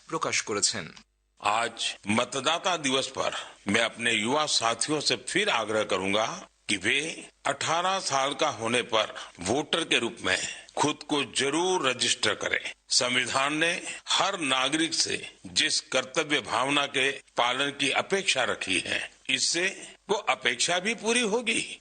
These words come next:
Speaker 2: और भारत का लोकतंत्र भी मजबूत होगा।
Speaker 1: এদিন তিনি সকল স্তরের ভোটকর্মীদের প্রশংসা করে বলেন, গণতন্ত্রকে সজীব রাখার জন্য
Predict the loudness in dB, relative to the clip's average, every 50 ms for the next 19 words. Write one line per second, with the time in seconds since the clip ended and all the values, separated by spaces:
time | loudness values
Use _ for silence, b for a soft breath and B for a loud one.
0 | -10 -4 0 0 0 0 -2 -2 0 0 2 2 0 0 0 0 0 2 2 2
1 | 0 0 0 -2 -2 -2 0 0 0 0 0 0 0 -2 -2 -6 -12 -18 -18 _
2 | -2 0 2 2 2 0 0 -2 -2 -2 -2 -2 -4 -4 -4 -2 -2 -2 -2 -2
3 | -6 -6 _ _ _ _ _ _ _ _ -20 B B B B B B B B B
4 | B B B B B B B B -4 -4 -4 -4 -2 -2 -2 0 2 2 2 2
5 | 0 0 -2 0 0 0 0 2 2 2 0 0 -2 -2 -4 -2 0 -2 -2 -2
6 | -2 -2 -2 -2 -2 -2 -2 -2 -2 -2 -2 -2 -2 -2 -2 -2 0 0 0 0
7 | 0 -2 -4 -4 -4 -4 -4 -4 -6 -6 -6 -6 -4 -2 0 0 0 0 0 0
8 | 0 -2 -2 -2 -2 -2 -2 -4 -4 -2 -2 -2 -2 0 -2 -2 -4